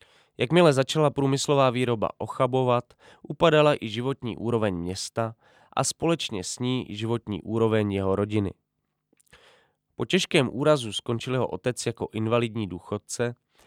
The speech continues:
a nedovolil svojí manželce pracovat. Pro muže bylo podle něj nedůstojné, aby žena pracovala, když on sám nemůže.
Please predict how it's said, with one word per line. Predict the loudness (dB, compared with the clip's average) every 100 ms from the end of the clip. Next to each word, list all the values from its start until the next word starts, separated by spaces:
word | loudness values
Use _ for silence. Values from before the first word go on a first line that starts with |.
| _ -4
a | 2
nedovolil | 4 4 4 4 4
svojí | 2 0 0
manželce | 0 0 0 -2 -4
pracovat. | -6 -4 -4 -6 -6 -8 _ _ _ _ _ _ _ _ _ _ _ -20 -20 _
Pro | 4 6
muže | 6 4
bylo | 6 8 6
podle | 6 4 6
něj | 6
nedůstojné, | 4 2 -2 -2 -2 0 -2 -4
aby | -4 -2
žena | 0 0
pracovala, | 0 -4 -4 -2 2 4 4
když | 0 -8 -6
on | -6
sám | -4 2 4 4 2
nemůže. | 0 -4 -10